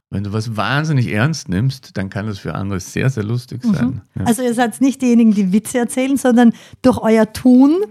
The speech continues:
Speaker 2: seid ihr so komisch, dass das Gegenüber echt
Speaker 1: Und so,
Speaker 2: eine gute
Speaker 1: so
Speaker 2: Zeit
Speaker 1: i-,
Speaker 2: hat.
Speaker 1: so ist es eigentlich. Also man, wir arbeiten an den eigenen Schwächen. Wir, wir arbeiten die heraus, wir lernen die kennen, wir stellen die zur Verfügung, wir kultivieren unsere eigenen Schwächen,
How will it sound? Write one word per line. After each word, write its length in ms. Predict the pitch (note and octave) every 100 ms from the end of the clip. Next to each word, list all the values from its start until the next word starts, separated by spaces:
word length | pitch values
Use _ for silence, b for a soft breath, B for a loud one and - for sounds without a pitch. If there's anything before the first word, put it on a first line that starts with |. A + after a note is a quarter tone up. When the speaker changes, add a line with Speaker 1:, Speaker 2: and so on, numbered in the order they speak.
| b b b -
Speaker 2:
seid 220 | A3+ G#3+
ihr 80 | G#3+
so 160 | F4
komisch, 760 | - - C#4 D4+ G#3+ D4 - -
dass 120 | - A#3
das 180 | B3
Gegenüber 800 | B3 A#3 A3+ A#3+ A#3 C4 C4+ C4+ B3+
echt 260 | A#3+ - B3+
Speaker 1:
Und 140 | B3+
so, 180 | B3 A#3+
Speaker 2:
eine 160 | A#3+
gute 280 | A3+ C4 -
Speaker 1:
so 60 | D#3
Speaker 2:
Zeit 220 | A#3+ G3
Speaker 1:
i-, 80 | F#3
Speaker 2:
hat. 120 | G2
Speaker 1:
so 40 | G#2
ist 140 | G#2
es 160 | G#2+ E2
eigentlich. 280 | E2+ E2+
Also 180 | F2+ F#2
man, 200 | F#2 F2+
wir 200 | F#2+ C#2+
arbeiten 280 | F2 G#2 A#2+
an 100 | A2
den 100 | G#2
eigenen 380 | D2 F2 G#2 G#2
Schwächen. 580 | - E2 A#2 - F#2 F#2+ -
Wir, 240 | F#2 E2+
wir 160 | F2+ -
arbeiten 420 | F2+ A2+ A2 G2
die 120 | F#2
heraus, 480 | F2 F2 C2 A2+ G#2+
wir 60 | G2
lernen 320 | F2 G#2 G2+
die 100 | G2
kennen, 320 | - F2+ B2+
wir 80 | G#2+
stellen 240 | - G2
die 120 | A2
zur 160 | G#2+ G2+
Verfügung, 520 | F#2+ - A2+ A#2 F#2+
wir 60 | F#2
kultivieren 640 | - G#2 - G#2 A2+ B2+
unsere 300 | C#3 A2+ -
eigenen 320 | D#2+ G2 G#2+ F#2+
Schwächen, 480 | E2 F#2 G2+ C3+